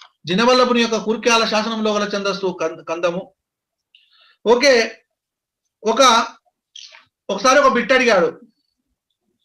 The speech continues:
ఈ కింది వాటిలో, ఈ కింది వాటిలో ఏ అక్కరలో చంద్రగణాల ప్రయోగము లేదు అని అడిగాడు బిట్టు. ఏ అక్కరలో చంద్రగణాల ప్రయోగము కనిపించదు?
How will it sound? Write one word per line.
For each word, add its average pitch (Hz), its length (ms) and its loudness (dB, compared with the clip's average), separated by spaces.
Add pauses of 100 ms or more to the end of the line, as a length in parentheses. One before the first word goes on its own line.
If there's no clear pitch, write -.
(200)
ఈ 240 140 0
కింది 294 200 0
వాటిలో, 254 380 4 (1000)
ఈ 214 160 -2
కింది 240 600 -2
వాటిలో 202 680 0 (840)
ఏ 196 200 4
అక్కరలో 247 880 2 (100)
చంద్రగణాల 240 580 2
ప్రయోగము 202 480 -2
లేదు 170 260 -2 (360)
అని 175 100 -4
అడిగాడు 147 260 -4
బిట్టు. 135 220 -12 (2000)
ఏ 202 200 4
అక్కరలో 262 600 4
చంద్రగణాల 233 680 2
ప్రయోగము 202 800 -2
కనిపించదు? 175 580 -6